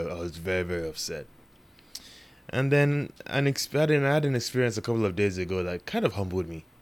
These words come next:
<laughs> And I'm gonna share what that experience is. This is, this is almost kind of me reporting myself or telling on myself.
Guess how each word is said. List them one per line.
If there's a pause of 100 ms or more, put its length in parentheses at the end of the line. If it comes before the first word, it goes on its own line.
(880)
<laughs> (1400)
And
I'm
gonna
share
what
that
experience
is. (360)
This
is,
this
is
almost
kind
of
me (600)
reporting
myself (200)
or
telling
on
myself.